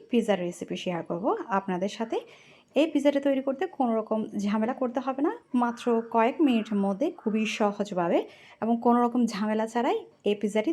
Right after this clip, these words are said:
তৈরি করে নিতে পারবেন। হুট করে পিৎজা খেতে ইচ্ছে করছে বা বাচ্চারা বায়না ধরছে পিৎজা খাওয়ার জন্য, সেক্ষেত্রে কারা তারা এই পিৎজাটা ঝটপট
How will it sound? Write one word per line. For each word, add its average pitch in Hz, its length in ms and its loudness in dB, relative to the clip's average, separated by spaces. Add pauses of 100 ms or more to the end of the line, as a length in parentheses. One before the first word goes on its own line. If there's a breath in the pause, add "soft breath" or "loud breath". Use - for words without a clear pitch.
তৈরি 180 220 4
করে 175 160 0
নিতে 165 200 -2
পারবেন। 147 280 -2 (840 loud breath)
হুট 311 200 4
করে 339 180 6
পিৎজা 233 280 2
খেতে 220 200 0
ইচ্ছে 208 200 -6
করছে 190 240 0 (120)
বা 190 100 2 (180)
বাচ্চারা 208 380 2
বায়না 190 280 2
ধরছে 175 240 -4 (120)
পিৎজা 196 320 0
খাওয়ার 185 260 2
জন্য, 202 140 2 (120)
সেক্ষেত্রে 233 380 -2
কারা 196 220 0
তারা 190 160 4 (920 soft breath)
এই 220 180 2
পিৎজাটা 214 380 2 (460)
ঝটপট 208 340 0